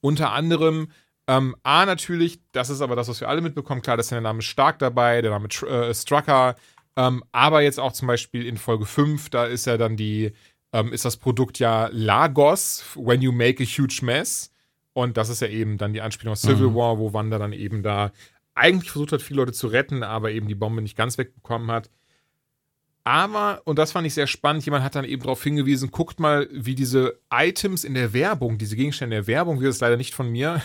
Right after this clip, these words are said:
Speaker 1: <laughs> leider, in der Werbung alle aussehen wie die Infinity Stones.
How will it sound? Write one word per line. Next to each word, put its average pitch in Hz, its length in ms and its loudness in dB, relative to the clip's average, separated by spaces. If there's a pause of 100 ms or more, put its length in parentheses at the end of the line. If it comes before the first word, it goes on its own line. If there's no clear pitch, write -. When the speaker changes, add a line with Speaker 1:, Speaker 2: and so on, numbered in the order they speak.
Speaker 1:
<laughs> 135 100 0
leider, 98 480 -4 (400)
in 135 120 2
der 127 180 4
Werbung 143 420 0 (180)
alle 143 400 2
aussehen 127 520 -2
wie 131 80 -4
die 131 140 -4
Infinity 120 460 -8
Stones. 92 680 -8